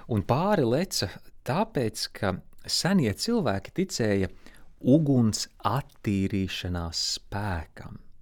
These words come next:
Un to darot, kļūs vesels,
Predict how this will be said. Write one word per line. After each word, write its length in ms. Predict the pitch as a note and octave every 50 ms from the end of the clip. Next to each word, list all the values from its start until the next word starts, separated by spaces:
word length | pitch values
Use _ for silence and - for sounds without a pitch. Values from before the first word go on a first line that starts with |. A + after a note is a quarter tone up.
| - - - - - - - - - - - - - - - -
Un 180 | - - D#2+ D#2
to 180 | - - D2+
darot, 640 | D2 D2 D#2+ D#2+ E2+ F2+ G#2+ C3+ D#3+ E3+ E3 - - - - - - - - - - -
kļūs 400 | - - - - - - - - D#2+
vesels, 680 | D#2 E2 F2+ - - - G#2 G#2+ B2+ C#3 D3 C#3+ -